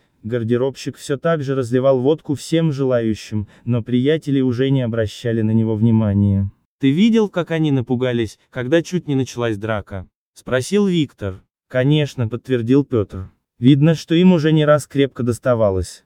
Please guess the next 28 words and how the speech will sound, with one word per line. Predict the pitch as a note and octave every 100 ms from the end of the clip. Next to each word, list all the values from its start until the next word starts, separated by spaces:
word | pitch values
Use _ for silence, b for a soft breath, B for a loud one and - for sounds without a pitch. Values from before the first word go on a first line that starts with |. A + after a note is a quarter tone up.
| _ _
Знаешь, | A2+ A#2 D3 G#3 G#3 D#3+ - _
я | A2+ C#3
думаю, | C3 D#3 D#3 C3+
неплохо | C3 - E3 G3+ E3
было | C3+ C3
бы | A#2+ B2+
обменяться | A#2+ B2+ C3+ C3+ B2
с | G#2+
Робертом | B2 B2 A#2 G#2 A2
адресами | G#2+ A2+ G2+ C3+ C3+ B2+
и |
потом | A2+ A#2 C#3 C3
переписываться. | B2+ B2 A2+ A#2 - G#2 G2 - G#2+ G#2 _ -
Интересный | C3+ C3 C#3+ D3 E3+ D#3 C#3
ведь | B2
человек», | - B2 B2+ C#3+ E3+ - _
высказал | B2 D#3+ F#3+ - D3+ D#3
Виктор | D3+ D3 C#3+ B2+
идею, | B2+ A#2+ E3 F3+ C#3
которая | - B2 C3+ C3+
уже | C3 B2
некоторое | B2+ A#2+ A#2+ A#2 A#2 A2+
время | C3 E3 D3+
крутилась | C#3 B2+ - D3+ D3 -
у |
него | A2 G#2+ G#2
в |
голове. | G#2 G#2+ G2+ F#2+ F#2+